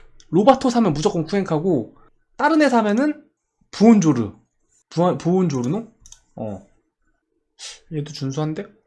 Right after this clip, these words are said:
좋은데? 얘도 항상 있기는 해. 발이 좀 느려서 그렇지.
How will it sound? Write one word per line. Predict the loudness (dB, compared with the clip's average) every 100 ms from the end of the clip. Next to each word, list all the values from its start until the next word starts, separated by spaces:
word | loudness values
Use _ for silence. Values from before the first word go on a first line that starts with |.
| _
좋은데? | -10 -4 -2 -4 -6 -16 -20 -20 _ _ _ _ _ -20 _ _ _ _ -18 -10 -8 -8 -10 -14 -18 -20 -16 -6
얘도 | -2 0 0 -2
항상 | -4 -2 0 0 -4 -10 _ _ _ _ -10
있기는 | -2 0 0
해. | -2 -4 -12 _ _ _ _ _ _
발이 | -10 -4
좀 | -2
느려서 | -2 -2 -4
그렇지. | -6 -8 -8 -10